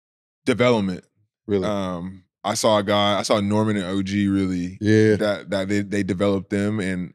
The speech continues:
Speaker 1: I feel like I had a, I think a better deal somewhere else.
Speaker 2: Mm-hmm.
Speaker 1: Not think, I know I had a better deal somewhere else. Um,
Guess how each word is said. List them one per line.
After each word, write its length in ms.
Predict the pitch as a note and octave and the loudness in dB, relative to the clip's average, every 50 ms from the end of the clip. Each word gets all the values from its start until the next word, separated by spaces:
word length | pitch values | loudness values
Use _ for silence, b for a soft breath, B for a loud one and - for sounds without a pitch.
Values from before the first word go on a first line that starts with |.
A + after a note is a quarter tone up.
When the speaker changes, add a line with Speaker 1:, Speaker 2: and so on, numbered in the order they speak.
| _ | _
Speaker 1:
I 140 | - F#2 G2+ G2+ | -4 -2 -2 -2
feel 180 | - G#2+ G#2 | -2 -2 -2
like 440 | G#2 G2 F#2+ F#2+ F#2 - - - - _ _ _ _ _ _ _ _ _ _ _ _ _ _ _ _ _ - | -2 -2 -2 -4 -6 -10 -16 -20 -20 _ _ _ _ _ _ _ _ _ _ _ _ _ _ _ _ _ -2
I 80 | G#2+ | 0
had 140 | C3+ D#3+ E3+ | 2 4 4
a, 140 | D#3 A2+ F#2+ - - | 2 2 -2 -6 -8
I 40 | G2+ | -4
think 140 | C3+ C#3+ | -2 -2
a 60 | B2 G2 | -2 0
better 320 | F#2+ G#2 A2 G#2+ A#2 A2+ | 2 2 4 4 4 4
deal 540 | G2+ F#2 G#2 G#2 A2 A#2+ B2+ C#3+ E3 - _ _ _ | 2 2 2 4 4 4 4 2 0 -4 _ _ _
somewhere 320 | - - B2 A#2 A2+ G#2 F#2 | -8 -6 -4 -2 -2 0 0
else. 480 | F#2+ G#2 - C#3 C#3+ - - - - A2+ | 2 2 2 2 0 -2 -6 -8 -4 -2
Speaker 2:
Mm-hmm. 260 | - G2+ G2+ F2+ E2 - | -2 -2 -2 -4 -6 -6
Speaker 1:
Not 240 | G#2+ G#2+ F#2 G2 - | -6 -6 -4 -4 -4
think, 160 | A2 G2+ - | -6 -4 -4
I 60 | - G2+ | -4 -2
know 120 | A2 A2 | -2 0
I 40 | A2+ | 0
had 120 | G#2+ G2+ | 0 0
a 40 | G2 | -2
better 200 | F#2 G#2 G2+ G2+ | -2 -2 -2 -2
deal 160 | F#2 G#2 F#2+ | -2 -2 -2
somewhere 300 | F#2+ - F#2+ F#2+ F2+ F2+ | -4 -4 -6 -6 -6 -4
else. 180 | F#2+ F#2+ - - _ _ _ _ _ _ _ _ _ _ _ - | -6 -8 -10 -14 _ _ _ _ _ _ _ _ _ _ _ -6
Um, 680 | A2 G#2+ G#2 G2+ G2 F#2+ F#2 F2 E2+ E2+ F2 F2+ G2 | -4 -2 -2 -2 -2 -2 -4 -4 -6 -6 -8 -12 -14